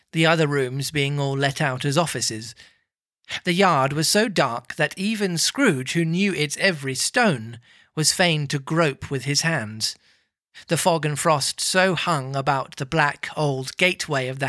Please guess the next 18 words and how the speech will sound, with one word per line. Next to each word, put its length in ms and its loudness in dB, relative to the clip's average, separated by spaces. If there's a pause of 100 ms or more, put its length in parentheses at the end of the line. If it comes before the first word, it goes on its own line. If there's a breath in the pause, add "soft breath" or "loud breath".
(100)
house 380 0 (460 loud breath)
that 180 0
it 100 -2
seemed 380 2
as 140 2
if 180 2
the 120 -4
genius 640 2
of 200 -4
the 100 2
weather 520 0
sat 340 0
in 180 -2
mournful 560 0
meditation 760 -2
on 160 -8
the 80 -4
threshold. 680 -2